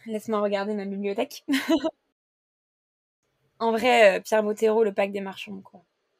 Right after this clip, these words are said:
Je pense pas être la seule à répondre ça, mais en même temps, c'est, voilà.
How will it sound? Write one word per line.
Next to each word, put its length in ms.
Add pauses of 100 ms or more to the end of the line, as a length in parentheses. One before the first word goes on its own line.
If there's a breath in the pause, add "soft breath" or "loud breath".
(640)
Je 60
pense 240
pas 180
être 80
la 140
seule 220
à 80
répondre 360
ça, 360
mais 280
en 60
même 140
temps, 160
c'est, 480
voilà. 180